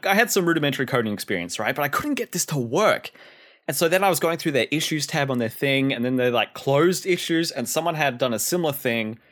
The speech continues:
and then the developer just said, "Hey, you could press this button and it'll show you all of our, our builds and releases there." I'm like, "What are you?"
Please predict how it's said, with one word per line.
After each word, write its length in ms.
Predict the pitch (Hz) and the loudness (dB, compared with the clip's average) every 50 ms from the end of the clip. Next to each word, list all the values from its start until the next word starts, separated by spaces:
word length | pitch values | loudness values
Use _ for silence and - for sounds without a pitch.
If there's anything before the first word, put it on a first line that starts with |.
| _ _ _ _ _ - | _ _ _ _ _ -4
and 160 | 113 113 117 | -2 0 0
then 140 | 120 117 117 | 0 0 0
the 40 | 110 | -2
developer 520 | 104 123 107 120 127 139 147 143 143 127 123 | -2 -2 2 2 2 2 2 2 0 0 0
just 220 | - 123 117 - | 0 -2 -2 0
said, 240 | - 120 117 107 - - _ _ | 2 2 0 0 -2 -8 _ _
"Hey, 140 | - 160 147 | 2 2 4
you 180 | 135 131 147 143 | 4 2 2 0
could 140 | 180 151 - | 0 0 2
press 200 | - 165 147 - | 0 0 0 0
this 140 | 160 143 | -2 -4
button 260 | - - 143 135 131 131 | 0 0 0 2 2 0
and 160 | - 123 120 | 0 0 0
it'll 160 | 123 117 120 | 0 0 -2
show 160 | 117 - 135 | -2 0 0
you 140 | 135 131 123 | 2 2 2
all 160 | - 113 117 | 2 0 2
of 60 | 113 | 2
our, 280 | 113 107 104 101 98 - - - | 2 2 2 0 -2 -4 -2 0
our 160 | 107 101 98 | 0 0 0
builds 380 | 92 - 113 104 95 95 - - | 0 -2 -2 -2 -2 -2 -4 -4
and 80 | 98 | -4
releases 440 | 95 90 87 87 87 - - 95 - - | -4 -4 -4 -6 -6 -6 -8 -10 -10 -10
there." 240 | - - - - - _ _ - | -10 -12 -12 -14 -18 _ _ -12
I'm 80 | 117 110 | -6 -4
like, 180 | 104 95 - - _ _ _ _ _ _ _ _ _ _ _ | -4 -4 -4 -6 _ _ _ _ _ _ _ _ _ _ _
"What 260 | - 120 127 127 - _ _ _ _ _ _ _ _ _ _ _ _ _ _ _ _ | -4 -4 -4 -4 -8 _ _ _ _ _ _ _ _ _ _ _ _ _ _ _ _
are 100 | - 98 98 | -16 -14 -12
you?" 260 | 92 104 107 104 - | -12 -12 -12 -14 -12